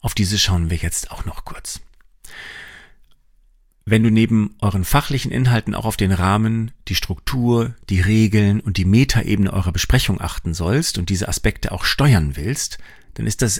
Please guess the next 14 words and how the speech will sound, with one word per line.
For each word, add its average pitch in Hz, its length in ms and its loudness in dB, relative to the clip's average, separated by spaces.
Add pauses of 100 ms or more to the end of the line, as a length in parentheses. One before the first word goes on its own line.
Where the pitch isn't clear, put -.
sehr, 131 580 0
sehr 107 320 0
viel, 87 520 -2 (280)
was - 280 -6
du 147 200 -2
auf - 160 -12
dem 120 140 -4
Schirm 135 320 0
hast. - 300 -12 (680)
Es - 140 2
ist - 160 -2
nachvollziehbar 117 1000 2
und 95 120 -6
menschlich, 135 680 0